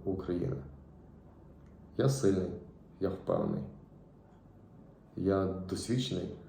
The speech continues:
як і в бою, так і в юридичній сфері. Я піду до кінця. Хтось,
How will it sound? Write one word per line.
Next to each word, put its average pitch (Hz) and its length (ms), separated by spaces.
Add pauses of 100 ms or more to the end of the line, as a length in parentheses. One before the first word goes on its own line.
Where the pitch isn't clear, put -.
(380)
як 92 300
і 92 60
в 87 60
бою, 98 360 (460)
так 90 240
і 90 40
в 87 100
юридичній 90 500
сфері. - 280 (2250)
Я 104 160
піду 123 280
до 107 260
кінця. 104 360 (3000)
Хтось, - 440